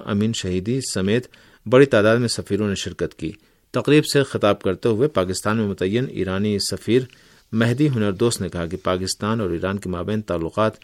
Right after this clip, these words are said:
وقت کے ساتھ مزید مستحکم ہوتے جا رہے ہیں۔ دونوں ممالک کے مابین گزشتہ چند سالوں کے دوران تجارت، معیشت سمیت تمام شعبوں میں رابطوں میں اضافہ ہوا ہے۔ تقریب میں وفاقی وزیر خرم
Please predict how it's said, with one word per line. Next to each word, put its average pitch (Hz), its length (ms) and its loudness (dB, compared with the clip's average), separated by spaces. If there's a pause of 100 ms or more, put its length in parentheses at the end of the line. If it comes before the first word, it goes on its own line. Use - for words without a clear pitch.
(400)
وقت 113 380 -2
کے 101 120 2
ساتھ 101 340 -2
مزید 98 420 0
مستحکم 87 460 -4
ہوتے 82 220 -2
جا 104 180 2
رہے 120 160 0
ہیں۔ 135 100 -2 (480)
دونوں 135 320 4
ممالک 143 300 2
کے 131 60 0
مابین 117 360 2
گزشتہ 107 380 0
چند 110 280 -2
سالوں 95 360 -2
کے 92 60 -4
دوران 90 340 -2
تجارت، 90 460 -2
معیشت 82 480 -4
سمیت 104 280 -4
تمام 87 280 -4
شعبوں 98 300 -4
میں 117 200 -2 (460)
رابطوں 110 460 2
میں 92 180 0 (120)
اضافہ 101 320 -4
ہوا 71 260 -6
ہے۔ 76 80 -6 (480)
تقریب 127 380 4
میں 143 140 2
وفاقی 110 340 -2
وزیر 104 300 0
خرم 98 320 -4